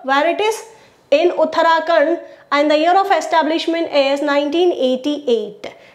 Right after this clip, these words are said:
Nineteen eighty-eight. Then next is Nakrik or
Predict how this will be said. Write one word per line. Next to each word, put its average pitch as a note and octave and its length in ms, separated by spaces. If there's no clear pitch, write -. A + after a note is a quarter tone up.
Nineteen C4+ 440
eighty-eight. C#4 880
Then E4+ 180
next F4+ 240
is F#4 160
Nakrik C4+ 640
or E4+ 160